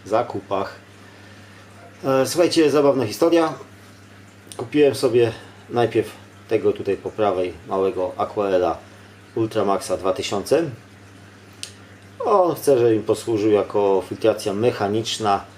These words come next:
e, do dwieście czterdziestki. Tak.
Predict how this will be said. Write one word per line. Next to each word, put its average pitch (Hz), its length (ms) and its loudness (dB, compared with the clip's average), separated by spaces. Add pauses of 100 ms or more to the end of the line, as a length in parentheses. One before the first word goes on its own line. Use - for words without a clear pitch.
(400)
e, 98 520 -2 (100)
do 101 380 2
dwieście 98 260 -6
czterdziestki. 98 600 -6 (1700)
Tak. 113 280 -2